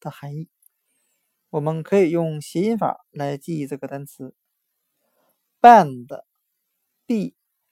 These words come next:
A N D，乐队，它的发音很像汉语的伴的伴，是伙伴的伴。我们这样来联想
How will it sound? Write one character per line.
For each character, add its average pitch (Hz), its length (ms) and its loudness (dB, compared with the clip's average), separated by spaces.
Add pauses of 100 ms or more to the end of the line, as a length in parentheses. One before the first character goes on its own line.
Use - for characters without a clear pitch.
(120)
A 185 260 4
N 175 380 -2
D， 220 240 -6 (1300)
乐 220 200 4
队， 208 300 -2 (960)
它 - 140 0
的 165 160 2
发 214 180 4
音 226 220 -2
很 143 120 -10
像 190 360 -4
汉 214 260 2
语 - 160 -12
的 147 300 -6 (300)
伴 160 480 2
的 - 260 -4 (720)
伴， 233 260 2 (340)
是 165 400 -4
伙 - 260 -8
伴 202 180 2
的 151 120 -6
伴。 160 200 -4 (1300)
我 151 100 -4
们 151 140 -2
这 233 100 4
样 180 180 4
来 156 100 -6
联 160 160 -2
想 - 180 -10